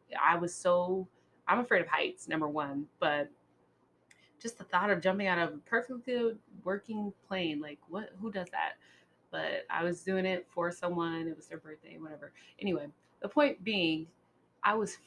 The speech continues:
freaking out and I was so nervous. And then after I jumped, it was, it was nothing. Like, I'm literally midair falling, and I'm like, "There's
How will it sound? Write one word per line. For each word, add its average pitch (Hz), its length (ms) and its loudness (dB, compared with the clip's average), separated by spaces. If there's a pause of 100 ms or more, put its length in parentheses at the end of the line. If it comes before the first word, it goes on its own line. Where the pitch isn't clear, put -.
(180)
freaking 277 380 -2
out 208 360 0
and 180 80 -6
I 180 80 -4
was 165 140 -6
so 240 380 -2
nervous. 214 640 -2 (600)
And 185 120 -2
then 220 140 2
after 233 360 4
I 196 80 2
jumped, 202 520 -2 (280)
it 190 100 -2
was, 202 360 0 (160)
it - 60 -4
was 247 200 2
nothing. 262 800 2 (200)
Like, 185 260 -8 (580)
I'm 226 180 2
literally 247 520 2
midair 196 680 2
falling, 190 540 4
and 190 80 -2
I'm 214 180 -4
like, 180 260 -6 (140)
"There's 233 440 -6